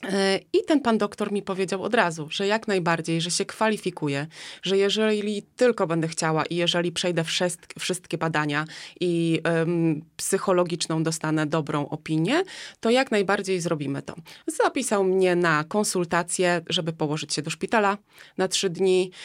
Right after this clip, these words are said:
i w-, że w-, tam wszystko zrobią. Więc ja, em, pamiętam, jak gdzieś byłam w październiku dwa tysiące osiemnaście,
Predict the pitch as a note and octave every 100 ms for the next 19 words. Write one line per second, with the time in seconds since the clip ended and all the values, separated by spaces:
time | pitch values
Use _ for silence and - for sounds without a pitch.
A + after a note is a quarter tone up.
0 | - - D#4+ E4 - G#3 G#3+ G#3+ - E3
1 | - A3+ G#3+ F3 - D#3+ E3 C#3 B2 C#3+
2 | D#3+ G3 G3 G3+ F#3+ F#3 F#3+ - - -
3 | - F3 E3 E3 D#3+ D#3+ D#3 D#3 G3+ F#3+
4 | F#3 F3+ F3 F3 F3 D#3+ D#3+ D#3+ - F#3
5 | F3 F#3+ G3 F3+ F3 F3+ F3+ - F3 -
6 | - E3 F3 E3+ D#3+ - E3+